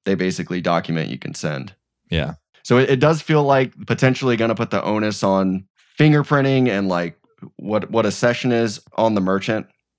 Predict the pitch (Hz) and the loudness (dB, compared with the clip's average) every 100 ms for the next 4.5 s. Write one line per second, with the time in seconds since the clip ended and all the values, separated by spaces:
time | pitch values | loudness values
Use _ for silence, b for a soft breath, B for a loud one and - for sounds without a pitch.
0 | _ - 85 90 90 104 101 104 98 95 | _ 0 2 4 4 2 0 0 0 -2
1 | 92 - 101 - 113 110 101 107 101 101 | -4 -2 -2 0 0 0 -2 -2 -4 -4
2 | 98 101 98 92 _ _ 92 104 98 95 | -4 0 0 -2 _ _ -6 0 0 0
3 | - 98 101 101 95 107 101 101 - 117 | -2 -2 0 0 -2 -2 -2 -4 -2 0
4 | 123 123 135 117 | 2 2 2 0